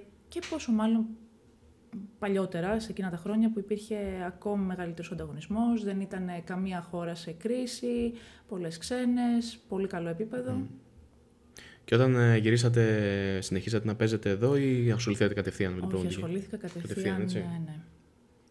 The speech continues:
Speaker 2: Λοιπόν, ωραία. Οπότε, ε, σαν παίκτρια, οι πιο έντονες αναμνήσεις σας ποιες είναι;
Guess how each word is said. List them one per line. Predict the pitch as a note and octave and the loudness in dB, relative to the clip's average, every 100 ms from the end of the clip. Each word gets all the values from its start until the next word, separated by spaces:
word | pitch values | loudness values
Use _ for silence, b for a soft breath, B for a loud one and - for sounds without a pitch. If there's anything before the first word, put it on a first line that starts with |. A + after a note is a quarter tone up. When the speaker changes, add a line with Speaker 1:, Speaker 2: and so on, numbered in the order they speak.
| b b b b b b b b b _ | b b b b b b b b b _
Speaker 2:
Λοιπόν, | A2+ G#2+ - - G2+ G2+ G2+ G2 G2+ G2 G2+ - | -8 -8 -10 -8 -6 -4 -4 -4 -6 -6 -8 -4
ωραία. | A2 G#2 | 0 0
Οπότε, | G#2 C#3+ D3+ C#3 B2+ B2 A#2+ A#2+ A2+ A2+ A2+ | 0 0 2 4 4 4 4 4 2 -2 -4
ε, | A2 A2 G#2+ G#2+ G2+ | -2 0 0 0 -2
σαν | - C3 C#3 C3+ B2 A#2+ | -2 0 2 4 2 2
παίκτρια, | C3+ C3 A#2+ | 2 4 6
οι | A#2 A2+ A2 G#2+ G#2 G#2 G#2 F#2 - | 6 4 2 0 -2 -4 -4 -6 -2
πιο | B2 | 2
έντονες | A#2+ A#2+ A#2 | 2 2 0
αναμνήσεις | G#2 A#2 C3 - | 0 0 -2 -2
σας | C3 - - - - | -4 -4 -8 -10 -6
ποιες | - G#2+ | 0 0
είναι; | F#2 | -2